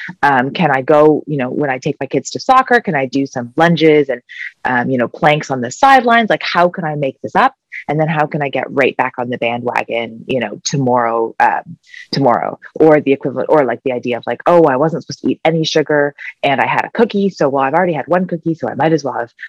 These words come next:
five more cookies and a bowl of ice cream and some chocolate." And so that snowball effect is so powerful. And I don't quite understand it, to be honest, because, like, it's not like if one, like, if you were sick and you missed a day of work, you wouldn't be like, "Oh, well, I'm sick,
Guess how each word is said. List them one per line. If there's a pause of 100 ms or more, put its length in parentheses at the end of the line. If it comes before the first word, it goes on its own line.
five
more
cookies
and
a
bowl
of
ice
cream
and
some
chocolate."
And (300)
so
that
snowball
effect
is
so
powerful.
And (400)
I
don't
quite
understand
it,
to
be
honest,
because, (580)
like,
it's
not
like
if
one, (400)
like,
if
you (220)
were
sick
and
you
missed
a
day
of
work,
you
wouldn't
be
like,
"Oh,
well,
I'm
sick,